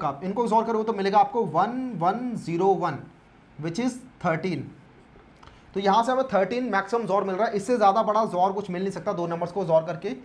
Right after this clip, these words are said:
तो eight X O R फ़ाइव, ये आपका थर्टीन आ रहा है, तो आपको thirteen answer बताने की क्या इसका maximum zor है।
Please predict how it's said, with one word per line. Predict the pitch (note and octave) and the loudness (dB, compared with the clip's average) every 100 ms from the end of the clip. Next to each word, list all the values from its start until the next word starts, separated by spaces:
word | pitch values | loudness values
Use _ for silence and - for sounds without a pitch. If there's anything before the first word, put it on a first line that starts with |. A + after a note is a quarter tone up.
| - - - | -20 -20 -6
तो | G#3+ - G#3+ | -6 2 6
eight | A#3+ C#4+ - | 6 4 -2
X | G3 G3 | -2 2
O | A3 | 2
R | A3 | 2
फ़ाइव, | - F3+ A3+ A#3+ - - - - | 0 0 0 -4 -18 -20 -12 0
ये | |
आपका | F3+ F3+ F#3+ | 0 2 -2
थर्टीन | E3+ F3+ | -2 0
आ | F#3 | 0
रहा | F3+ | 2
है, | |
तो | F#3 | 2
आपको | F#3 G3+ F3 | 0 -4 -2
thirteen | D#3+ G3 | 0 0
answer | F3 D#3+ | 0 -2
बताने | E3+ D#3 E3 | 0 0 -2
की | F#3+ | -8
क्या | - - E3+ | -10 0 2
इसका | E3+ G3 | 2 -2
maximum | E3+ C#3+ E3 | -6 -6 -4
zor | D3 B2+ | -2 -2
है। | - | -4